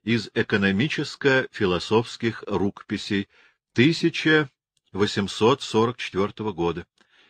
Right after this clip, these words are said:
и немецкой идеологии тысяча восемьсот сорок пятый сорок шестой годы. Перевод был сделан Боттомором,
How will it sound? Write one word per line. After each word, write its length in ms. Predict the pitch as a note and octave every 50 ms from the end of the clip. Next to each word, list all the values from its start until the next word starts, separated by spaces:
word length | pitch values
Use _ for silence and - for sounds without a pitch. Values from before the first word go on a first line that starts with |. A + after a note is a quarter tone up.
| _
и 280 | - B2 E3 F#3 F3+ -
немецкой 720 | - A2+ A#2+ A#2 A2+ B2 C#3+ C#3+ - - - C#3+ C#3 C#3+ C#3
идеологии 840 | B2+ A#2+ A#2+ A2 A#2+ A2+ G#2+ G2+ E2 D#2+ E2 D#2 D2 E2 D#2 D#2 - _ _ _ _ _ _ _
тысяча 440 | - A2+ A#2 - - G#2 - - G2
восемьсот 580 | F#2 F2 - G2+ F2+ - - G2+ F2+ E2+ - _ -
сорок 360 | - - F2 D2+ D#2 - -
пятый 360 | - A2+ C3+ D3+ - D3 B2+
сорок 320 | - - G2 G2+ G#2+ -
шестой 520 | - - G2 - - - F2 E2 D#2 D2 - _ _ - _
годы. 340 | - D2 D#2+ D#2 D2 C#2+ - - _ _ _ _ _ _ _ _ _ _ -
Перевод 360 | A#2 A#2 C3+ E3 G3+ G3+ E3+
был 180 | E3 F3 D#3+
сделан 560 | C3+ A2 G#2 G#2 C#3+ D#3 D3+ D3 C#3+ C#3 B2+ - _ _ _ -
Боттомором, 1160 | G2 D#2+ D2+ E2 A#2 A#2+ A#2+ - _ _ - A#2+ A2+ A2 G#2 G#2 G#2 G#2 G2+ G2 G2 G2